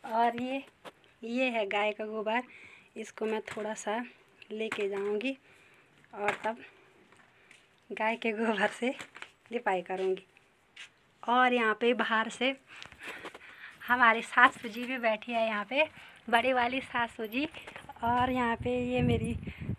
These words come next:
दीदी है, जैसे देवरानी जेठानी बोलते हैं, यहाँ पे जेठ जी बैठे हुए हैं। और यहाँ से हमारी सासू जी कुछ बोल रही है। ए जी, क्या कहना तुम?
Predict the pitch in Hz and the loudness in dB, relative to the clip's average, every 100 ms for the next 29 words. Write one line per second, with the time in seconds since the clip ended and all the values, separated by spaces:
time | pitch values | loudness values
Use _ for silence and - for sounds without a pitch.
0 | - 220 202 269 269 254 262 311 226 233 | -8 -8 -2 0 0 2 2 2 0 -8
1 | 208 - - 233 - 262 247 269 269 269 | -6 -2 0 0 0 2 4 8 8 8
2 | 262 277 - 254 226 233 247 254 247 294 | 6 4 4 2 2 0 0 0 2 2
3 | 262 226 240 208 220 202 220 226 220 233 | 2 0 -2 0 0 0 0 0 0 -2
4 | 220 247 226 247 302 - - - - - | -2 0 0 2 0 -2 -20 -20 -20 -20
5 | - - 254 269 240 240 - 262 285 - | -12 4 6 8 6 2 0 -2 -2 -12
6 | - - - - - - 269 240 247 - | -20 -20 -16 -8 -4 2 6 6 6 2
7 | 247 214 196 240 233 - 214 233 233 240 | 0 -2 -8 -10 -10 -8 -4 -2 0 -2
8 | - - 233 294 339 330 349 381 381 294 | -2 -2 4 4 6 8 12 12 12 10